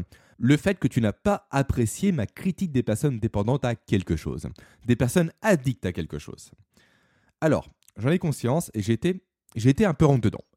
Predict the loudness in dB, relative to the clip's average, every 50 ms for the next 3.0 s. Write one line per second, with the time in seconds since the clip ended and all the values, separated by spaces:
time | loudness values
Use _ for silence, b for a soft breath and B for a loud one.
0 | _ -16 -12 -2 -2 -2 -2 -2 -8 -6 -4 -4 -2 0 0 0 0 0 0 0
1 | -2 -2 0 -2 -4 -2 -2 -2 -2 -4 -4 -4 -4 -4 -4 -6 -6 -4 -4 -4
2 | -2 -2 -6 -6 -6 -6 -6 -6 -4 -2 -2 -2 0 -2 -6 -6 -6 -12 -12 -14